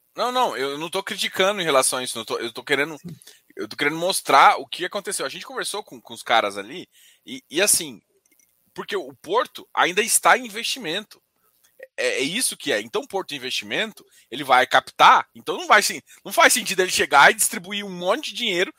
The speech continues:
Speaker 1: sendo que ele tem, é, um valor pra ser aplicado no próprio Porto que vai melho-, melhorar a sua renda, né? É, então, assim, a-, ali eu vejo bastante valor ali no mercado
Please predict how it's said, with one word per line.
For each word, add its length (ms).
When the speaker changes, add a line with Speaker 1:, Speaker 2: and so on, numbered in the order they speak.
Speaker 1:
sendo 220
que 100
ele 100
tem, 280
é, 340
um 60
valor 500
pra 140
ser 140
aplicado 560
no 100
próprio 320
Porto 360
que 160
vai 180
melho-, 360
melhorar 420
a 40
sua 200
renda, 400
né? 160
É, 160
então, 260
assim, 340
a-, 240
ali 340
eu 120
vejo 320
bastante 560
valor 400
ali 180
no 80
mercado 640